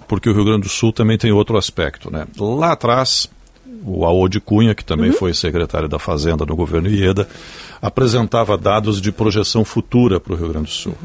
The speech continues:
Speaker 1: alguns deles já se confirmando, que é o envelhecimento da população, <clears throat> a quantidade de funcionários públicos inativos, que é maior do que os ativos hoje,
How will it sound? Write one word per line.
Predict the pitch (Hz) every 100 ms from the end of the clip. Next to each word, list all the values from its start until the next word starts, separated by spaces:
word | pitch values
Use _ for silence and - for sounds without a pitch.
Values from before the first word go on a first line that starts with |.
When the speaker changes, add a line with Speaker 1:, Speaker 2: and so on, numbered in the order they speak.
| 185
Speaker 1:
alguns | 87 78 101 92
deles | 95 98 101
já | 98
se | -
confirmando, | - 104 - 113 92 82 -
que | -
é |
o | 170
envelhecimento | 107 98 92 - 85
da | 80
população, | - 95 98 95 - 101 113 - - - - - -
<clears throat> | 139 110
a | 107
quantidade | - 131 123 104 123 120 92
de | 87
funcionários | - 95 - 92 85 80 -
públicos | 101 90 87 82
inativos, | 87 92 - 98 110 127
que | - 90
é |
maior | 87 87 87 82
do | 85
que | 101
os | 87
ativos | 85 - 90 80 85
hoje, | 90 104 135